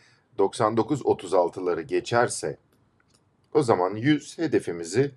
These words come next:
almışız. Bunun güçlenmesi demek bütün piyasalarda, bakın sadece kripto, gümüş, ons değil. Ee, Amerikan borsaları ya da Avrupa borsaları ya da Uzak Doğu borsaları hepsinin, e, güçsüzleşmesi anlamına gelir.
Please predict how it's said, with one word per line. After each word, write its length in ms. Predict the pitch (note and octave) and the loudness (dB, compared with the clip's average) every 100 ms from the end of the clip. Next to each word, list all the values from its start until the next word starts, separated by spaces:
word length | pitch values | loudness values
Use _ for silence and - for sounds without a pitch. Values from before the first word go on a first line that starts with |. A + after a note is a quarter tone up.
| _ _ _ _ | _ _ _ _
almışız. 720 | G#2+ A2+ B2 - D#2+ - - _ _ _ | 6 6 4 -2 -6 -14 -16 _ _ _
Bunun 240 | C3 E3 D#3+ | 0 0 0
güçlenmesi 680 | B2+ - D#3 E3 D#3+ E3 F3 | -4 -4 -4 -2 -2 0 2
demek 360 | F3 F3 - _ _ _ | 2 0 -6 _ _ _
bütün 360 | G#2+ C3 A3+ G3+ | -4 -2 0 -2
piyasalarda, 640 | A#2+ F#2 - D#2+ D#2 D#2+ | 4 4 4 0 0 0
bakın 200 | F#2 - | -2 -4
sadece 300 | G2+ G#2+ G2+ | -2 0 0
kripto, 540 | - G#2+ A2 - A2+ G#2+ | -2 -4 -4 2 2 2
gümüş, 500 | G2 G#2+ G#2 - - | -2 -6 -8 -12 0
ons 640 | G2+ G#2 A2 A#2+ - - - G#2 | 4 4 2 -6 -12 -14 -2 2
değil. 200 | F#2 D2 _ _ _ _ _ _ _ _ | 2 0 _ _ _ _ _ _ _ _
Ee, 200 | E2+ E2 - _ _ _ _ | -2 -2 -2 _ _ _ _
Amerikan 420 | G2 G#2 G2+ C3 | 0 0 0 2
borsaları 540 | A2 G#2 - G2 F2+ F2 | 6 4 4 0 2 2
ya 180 | F#2+ F2 | 2 2
da 300 | F2 E2+ - _ _ _ | 0 -2 -6 _ _ _
Avrupa 360 | F#2 G2+ A2 G2 | 0 0 2 2
borsaları 480 | F2+ E2 F#2 E2 G2 | 4 2 0 -2 0
ya 80 | G#2+ | 0
da 60 | |
Uzak 320 | F#2 E2+ E2+ | 0 0 0
Doğu 160 | E2+ D#2 | 0 0
borsaları 420 | D2+ - D#2 D2+ | 0 -2 -6 -4
hepsinin, 540 | D#2+ C#2 - E2 A#2+ C3 _ _ _ C#2+ | -2 -4 -6 -6 -6 -6 _ _ _ -6
e, 340 | D2+ D#2 C#2+ B1 - - _ _ E2 | -4 -2 -2 -4 -8 -18 _ _ -10
güçsüzleşmesi 800 | F2+ G2+ - A2+ G#2+ G#2 F#2+ F#2+ | -6 -6 -4 0 0 0 -2 -2
anlamına 380 | E2 D2+ C#2+ C#2 | -2 -6 -10 -10
gelir. 340 | C#2+ D#2+ | -8 -10